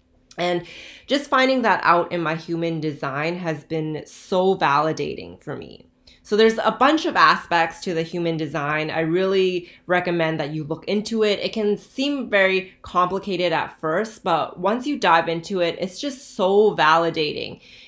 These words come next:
And I did hear about the human design, like, a few months ago before I listened to the podcast. But after listening to that podcast, I feel like it broke it down for me a lot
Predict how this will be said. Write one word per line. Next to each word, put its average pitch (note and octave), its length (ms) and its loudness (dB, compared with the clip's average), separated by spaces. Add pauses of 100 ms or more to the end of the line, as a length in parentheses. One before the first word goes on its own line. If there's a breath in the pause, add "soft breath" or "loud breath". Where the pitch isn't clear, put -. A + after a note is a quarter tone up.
And F3 560 0 (100)
I G#3+ 120 6
did B4+ 280 4
hear B3 360 4
about A3 220 2
the F#3+ 60 -4
human F#3+ 400 -2
design, E3+ 640 -2
like, E3+ 300 -4 (180)
a F3+ 60 -4
few C#4 260 -4
months G3+ 360 0
ago D#3 340 -2
before F3 680 0
I D3+ 120 0
listened D#3+ 360 -4
to E3 80 -12
the D3 120 -6
podcast. G3+ 840 -4 (400 loud breath)
But G3 140 2
after G#3+ 360 4
listening G#3 360 -4
to F3+ 120 -10
that E3 200 -4
podcast, E3 600 -4
I - 100 -8
feel E3+ 220 -6
like D#3+ 260 -4
it - 280 -8 (580)
broke E3+ 380 0
it C#3+ 100 -4
down D#3 400 -2
for F3 160 -8
me D3+ 420 -6 (460 soft breath)
a F3 80 -2
lot D#3 360 4